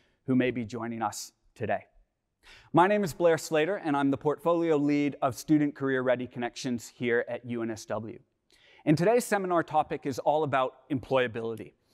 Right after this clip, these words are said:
and whether it is better to have a breadth of skills or a specific focus of skills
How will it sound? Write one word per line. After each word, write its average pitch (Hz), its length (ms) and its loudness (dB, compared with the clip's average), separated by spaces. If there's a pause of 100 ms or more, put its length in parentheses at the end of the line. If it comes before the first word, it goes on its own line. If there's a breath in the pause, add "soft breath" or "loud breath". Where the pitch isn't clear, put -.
(340 soft breath)
and 147 460 2
whether 196 340 4
it 220 80 4
is 165 140 0
better 165 280 0
to 160 200 -4
have 143 320 0
a 131 80 -6
breadth 151 400 0
of 208 100 -4
skills 214 560 -4 (200 soft breath)
or 156 260 4
a 151 100 -4
specific 151 460 -6 (160)
focus 226 400 2
of 143 120 -4
skills 143 460 -2